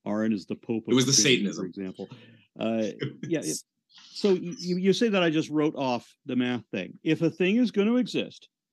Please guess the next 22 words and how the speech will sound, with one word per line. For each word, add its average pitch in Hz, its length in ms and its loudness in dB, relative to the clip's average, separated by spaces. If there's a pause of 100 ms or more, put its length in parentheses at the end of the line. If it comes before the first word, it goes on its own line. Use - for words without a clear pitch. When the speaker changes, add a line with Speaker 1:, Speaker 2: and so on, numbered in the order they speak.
(260)
Speaker 1:
and 131 180 2
it, 143 160 -4
which 143 240 -6
means 139 200 0
that 123 100 -10
there's 123 160 -2
a 127 40 -2
universe 127 520 0
for 117 140 -4
it 110 120 -8
to 127 100 -8
exist 107 400 -10
in, 127 240 -4 (680)
that 123 360 0 (160)
thing 139 340 2
and 123 300 4
that 117 200 0
universe 127 480 4
have 113 240 -6
to - 100 -10
have 127 320 -6
properties. 175 800 -8